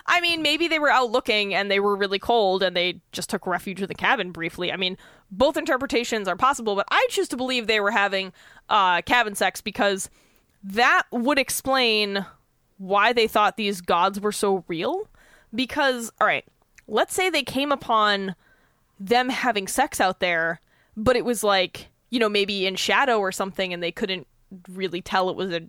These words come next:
the dad and, and Grace. Um, and then, you know, think about how, like, when Robbie goes to bed every night, what happens? His dad reads him a story, and it's his dad's voice that kind of lulls him to sleep. So it makes sense to me that, like, his dad's voice would be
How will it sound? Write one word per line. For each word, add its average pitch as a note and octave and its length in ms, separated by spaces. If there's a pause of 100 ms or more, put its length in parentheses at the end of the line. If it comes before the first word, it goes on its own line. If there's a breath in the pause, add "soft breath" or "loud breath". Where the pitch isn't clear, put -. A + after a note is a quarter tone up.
the F3+ 120
dad E3+ 400
and, E3+ 240
and E3+ 160
Grace. G#3 640 (500 loud breath)
Um, F#3 460 (240)
and B3 200
then, G3+ 440
you A#3 100
know, G3 100
think B3 200
about A3+ 180
how, F3+ 240 (400)
like, G3+ 120
when G3+ 120
Robbie A#3+ 280
goes G#3+ 140
to G#3+ 80
bed C4+ 140
every A3+ 200
night, F#3 320
what F#3 180
happens? F3+ 400
His F#3+ 160
dad C4+ 300
reads G3+ 180
him F#3 100
a F#3+ 40
story, G3 440
and G3 120
it's F#3+ 120
his G#3 120
dad's C4 340
voice A3+ 380
that - 140
kind G3+ 200
of F3+ 100
lulls F#3+ 240
him F3 120
to F#3 80
sleep. - 400 (340 loud breath)
So C4+ 180
it B3+ 60
makes F#4 220
sense F#4 260
to D4+ 100
me B3+ 180
that, A3 140
like, F#3+ 180
his G3+ 140
dad's B3+ 300
voice B3+ 340
would A3 140
be F#3+ 300